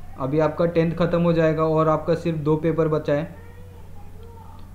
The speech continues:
तो guys, आपके पास पूरा vacation रहेगा।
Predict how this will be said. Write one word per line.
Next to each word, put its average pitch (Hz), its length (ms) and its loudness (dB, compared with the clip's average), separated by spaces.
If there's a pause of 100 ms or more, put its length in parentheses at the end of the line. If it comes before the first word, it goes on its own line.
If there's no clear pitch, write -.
(120)
तो 151 60 -2
guys, 160 340 4
आपके 160 260 0
पास 170 340 0
पूरा 165 260 4
vacation 160 580 0
रहेगा। 165 460 2